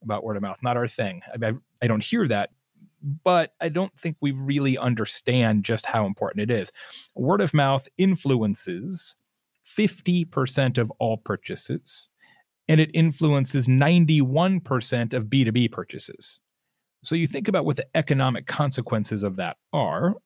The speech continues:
it's pretty extraordinary. And for major purchases, word of mouth is the number one decision-making criteria,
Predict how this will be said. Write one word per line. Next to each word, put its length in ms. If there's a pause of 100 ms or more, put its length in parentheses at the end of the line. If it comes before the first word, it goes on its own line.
it's 240
pretty 300
extraordinary. 680 (400)
And 220
for 80
major 480
purchases, 560
word 140
of 100
mouth 220
is 100
the 80
number 300
one 220
decision-making 580
criteria, 580